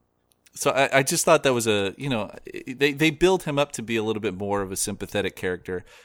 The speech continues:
And also the fact that, you know, Beatrix doesn't actually directly kill him. Um, and I feel like the Texas burial, <sighs> I feel like he, he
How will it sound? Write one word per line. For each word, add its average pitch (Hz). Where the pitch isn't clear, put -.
And 165
also 196
the 160
fact 139
that, 117
you 139
know, 113
Beatrix 127
doesn't 117
actually 110
directly 104
kill 113
him. 180
Um, 107
and 254
I 240
feel 294
like 226
the 151
Texas -
burial, 117
<sighs> -
I 143
feel 277
like 208
he, 131
he 123